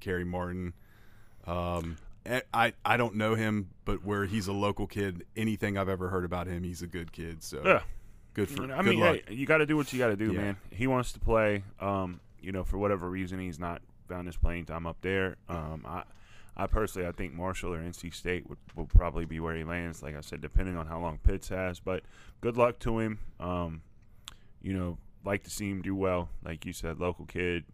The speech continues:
Speaker 2: Capital product. Uh, hopefully he does well. But, you know, we'll see. Um, T C U game time was announced.
Speaker 1: Seven thirty.
Speaker 2: What are they doing?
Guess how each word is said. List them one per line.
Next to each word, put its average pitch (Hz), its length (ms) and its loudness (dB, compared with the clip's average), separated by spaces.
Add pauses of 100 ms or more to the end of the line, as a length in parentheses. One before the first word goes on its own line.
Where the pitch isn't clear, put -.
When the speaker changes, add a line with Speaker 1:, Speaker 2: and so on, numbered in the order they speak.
Speaker 2:
Capital 85 380 -4
product. 82 640 0
Uh, 76 240 -4
hopefully 82 340 -4
he 82 120 -4
does 80 280 -2
well. 80 280 -2
But, 73 240 -6 (920)
you 101 120 0
know, 92 120 2
we'll 92 200 2
see. 95 520 -2
Um, 90 420 -2 (180)
T 117 180 6
C 113 180 -4
U 107 140 2
game 95 260 -2
time 90 220 -2
was 87 120 -4
announced. 85 500 -4 (840)
Speaker 1:
Seven 82 380 -8
thirty. 85 400 -6 (800)
Speaker 2:
What 135 220 -4
are 104 80 -4
they 69 120 -8
doing? 69 420 -8